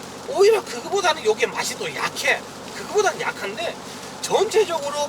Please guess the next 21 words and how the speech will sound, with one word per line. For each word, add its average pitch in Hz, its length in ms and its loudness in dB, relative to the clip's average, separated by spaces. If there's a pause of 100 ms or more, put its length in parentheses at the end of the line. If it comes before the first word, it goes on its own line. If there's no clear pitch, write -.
봤을 302 400 2
때 320 280 4
치고 370 380 0
나갈 233 280 4
때 370 200 0 (580)
뭐 494 160 4
전혀 392 420 4
힘의 359 340 0
모자람이 277 500 2
없이 - 360 -4 (400)
확 - 240 -2
치고 392 400 2
나가는 269 320 4
거는 480 160 2 (800)
분명히 214 640 4 (640)
맛있다, 269 640 2 (600)
충분하게 254 640 0 (260)
재미를 247 440 -2
느낄 - 260 -8
수 220 80 -8
있는 190 260 -6